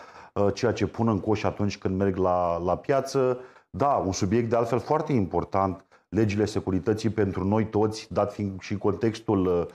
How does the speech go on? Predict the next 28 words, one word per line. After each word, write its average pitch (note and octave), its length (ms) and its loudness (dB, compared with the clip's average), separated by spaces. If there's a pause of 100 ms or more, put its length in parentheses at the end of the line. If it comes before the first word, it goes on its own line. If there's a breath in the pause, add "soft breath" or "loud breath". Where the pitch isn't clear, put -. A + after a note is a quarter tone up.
(240 loud breath)
geopolitic A2+ 560 2
în G2+ 120 2
care, F2+ 540 0
uh, E2+ 540 -6
România F2+ 440 2
se F#2+ 140 -4
află F#2+ 240 -2
în F2+ 60 -2
acest F#2 320 -4
moment. A2+ 480 -2 (880 soft breath)
Rămâne C#3 300 2
de C#3+ 100 0
văzut C#3 280 -2
în C#3 100 2
ce C#3+ 120 0
măsură, C3+ 360 0
câți D#3+ 240 0
dintre C3+ 240 2
români B2 580 0 (220 loud breath)
vor A2 220 2
da, A#2 440 2
vor G2 160 0
da G#2+ 180 0
curs, - 420 -6
uh, F#2 340 0
și - 160 -12
vor G2 240 -2
avea, F#2+ 340 2